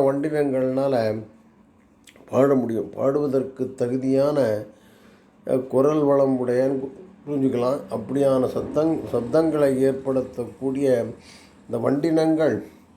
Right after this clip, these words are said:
அவ எப்போதுமே பண்கள் பாடி, நான் ஏதோ ஸ்ரீங்காரம் செய்து கொண்டே இருப்பார்கள்.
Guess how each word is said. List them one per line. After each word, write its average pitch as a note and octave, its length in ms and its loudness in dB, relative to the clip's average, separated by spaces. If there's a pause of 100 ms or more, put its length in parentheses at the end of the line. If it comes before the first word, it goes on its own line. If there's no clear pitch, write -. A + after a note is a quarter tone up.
(180)
அவ D3+ 220 0
எப்போதுமே D#3+ 580 0 (840)
பண்கள் D#3 420 0
பாடி, B2 320 2
நான் C#3+ 360 0
ஏதோ C#3 240 2 (1000)
ஸ்ரீங்காரம் E3 640 2
செய்து D3+ 220 -2
கொண்டே C#3+ 360 -2
இருப்பார்கள். G2+ 580 -6